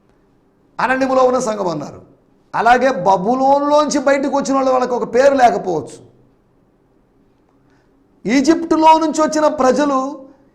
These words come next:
it's a people of tabernacle, ప్రత్యక్ష గుడారపు ప్రజలు వాళ్ళు. కానీ బబులోను చెరలో నుంచి బయటికి వచ్చిన వాళ్ళు is the people of the temple.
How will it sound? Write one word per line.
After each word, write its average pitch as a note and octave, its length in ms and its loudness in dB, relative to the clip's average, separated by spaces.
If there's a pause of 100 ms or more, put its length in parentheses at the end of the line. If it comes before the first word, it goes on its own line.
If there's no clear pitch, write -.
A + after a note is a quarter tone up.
(160)
it's B3+ 140 -6
a C#4+ 80 4
people E4 520 -2
of C#4 60 -4 (200)
tabernacle, C#4 560 -2 (360)
ప్రత్యక్ష D4 380 -6
గుడారపు C#4+ 500 0
ప్రజలు G#3+ 340 -4
వాళ్ళు. G#2+ 260 -10 (1040)
కానీ B3 560 -4 (580)
బబులోను D4 720 2
చెరలో D4 260 2
నుంచి C4+ 180 -2
బయటికి A#3+ 400 -4
వచ్చిన G#3 300 -6
వాళ్ళు F#3 240 -2
is F#3 160 -4
the A3 120 -6
people C#4+ 420 -4
of A3 120 -6
the A#3 200 -6
temple. F3 260 -8